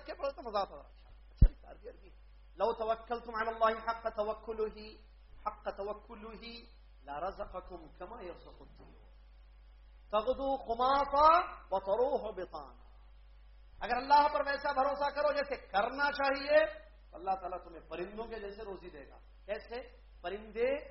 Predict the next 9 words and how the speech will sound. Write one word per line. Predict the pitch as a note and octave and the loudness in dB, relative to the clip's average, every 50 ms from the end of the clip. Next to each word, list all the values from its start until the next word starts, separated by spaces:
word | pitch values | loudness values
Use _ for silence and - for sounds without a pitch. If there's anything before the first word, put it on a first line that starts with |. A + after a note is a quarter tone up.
| - - - - - - - - - - | -18 -20 -20 -20 -20 -20 -20 -20 -20 -14
خالی | - F3 F3+ F#3+ G#3+ A#3+ B3+ C4 | -6 0 0 0 0 -2 -8 -10
پیٹ | - - A#3 A#3+ C4 C#4 D4 D4+ D4 - | -8 -4 0 4 8 8 8 8 6 -2
نکلتے | C4 C4 B3+ - B3 A#3+ A#3 A#3 - A#3 A3 G#3 G3+ F#3 F3 | -10 -10 -4 0 0 0 0 -2 -2 -2 -2 -2 -2 -4 -6
ہیں | F#3 F3+ F3 E3 | -6 -6 -4 -4
اپنے | D#3 - F#3 F3+ F3 - | -4 -4 -6 -10 -12 -10
گھونسلوں | - F#3+ F#3 - E3 E3+ D#3 | -10 -12 -12 -10 -12 -12 -14
سے، | - - - - - - - - - - - - - - - - - | -14 -16 -20 -20 -20 -20 -20 -20 -20 -20 -20 -20 -20 -20 -20 -20 -20
چین، | - A#3 A#3 A3+ G#3+ G#3 G3 G3 - | -20 -20 -18 -18 -18 -18 -20 -20 -20
چین، | A#3 A3 G#3+ G#3+ | -20 -20 -20 -20